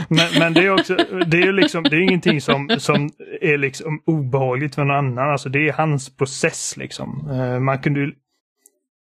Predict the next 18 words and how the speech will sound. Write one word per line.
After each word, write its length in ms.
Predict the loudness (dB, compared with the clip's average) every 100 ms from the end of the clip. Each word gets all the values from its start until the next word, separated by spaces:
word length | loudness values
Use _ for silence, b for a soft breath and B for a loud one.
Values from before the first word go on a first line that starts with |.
| _ _ _ _ _
prata 460 | 0 0 -4 -2 0
med 180 | 0
honom, 340 | -2 -4 -8 -12 _ _ -2
<laughs> 360 | 2 0 0 -4
du 140 | -4 0 -2
vet, 220 | -2 -14 -4
utan 360 | -4 0 -4 -2
att, 220 | -10 -10 _ B B B -2
och, 240 | -2 0
och 140 | -4
man 180 | 0 -2
kunde 200 | 0 0
ju 60 | 0
nå 120 | -2
fram 360 | 0 0 0 -4
till 140 | -2
Heath 260 | -2 -2 -2
Ledger. 320 | -4 -2 -4